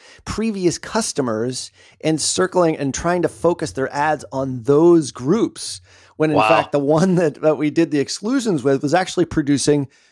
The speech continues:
Speaker 1: new customers. Now, there's huge differences in C P A, cost per acquiring, and the,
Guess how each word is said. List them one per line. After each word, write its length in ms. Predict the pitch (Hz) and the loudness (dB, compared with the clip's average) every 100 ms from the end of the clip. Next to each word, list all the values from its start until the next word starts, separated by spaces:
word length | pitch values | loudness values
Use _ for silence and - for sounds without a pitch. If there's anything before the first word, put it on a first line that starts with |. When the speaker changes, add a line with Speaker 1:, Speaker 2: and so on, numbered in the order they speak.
| _ | _
Speaker 1:
new 300 | 135 147 156 | 0 4 4
customers. 640 | 147 170 - 117 85 95 - | 2 -4 -4 -8 -8 -10 -6
Now, 240 | 139 147 139 | -2 0 0
there's 260 | 135 127 | 0 0
huge 300 | - 196 160 | 0 -2 0
differences 520 | 160 151 143 - 135 | 0 0 -4 0 0
in 120 | 127 117 | 0 -4
C 200 | - 135 | -4 -4
P 220 | 135 165 | 0 2
A, 300 | 180 147 139 _ _ | 4 4 0 _ _
cost 260 | - 139 127 | -4 -4 -2
per 140 | 123 | -6
acquiring, 400 | 120 - 170 151 | -4 -2 0 0
and 80 | 135 | -2
the, 160 | 135 | -4